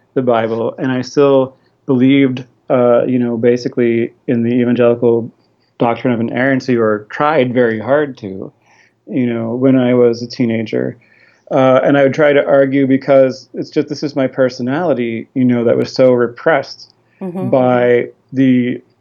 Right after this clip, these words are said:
Speaker 1: really ugly interpretation of the Bible that I got indoctrinated in through my childhood. Um, I tried to press for more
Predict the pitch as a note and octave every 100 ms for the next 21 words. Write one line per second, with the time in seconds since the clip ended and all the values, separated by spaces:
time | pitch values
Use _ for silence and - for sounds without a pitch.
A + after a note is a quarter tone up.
0 | _ _ C#3+ D#3 C#3+ - D#3+ C#3+ A2+ A2
1 | A#2 A#2+ A#2 A#2 A2+ B2 A2+ A#2 A2+ A#2+
2 | A#2+ B2 - C3 D#3 C#3+ - - A#2+ A#2+
3 | - B2 B2 B2 C#3 B2+ A#2+ A#2 A2 C3
4 | A#2 A2+ A#2 B2 A#2+ A#2 F3 F3 C3 B2
5 | A#2+ A#2+ - - - - - C#3+ C3 B2
6 | B2+ - - _ C#3+ C#3+ - - C#3+ D3+
7 | D#3 - C#3 C#3 D3 C3 A#2+ A#2+ A#2+ A#2+
8 | B2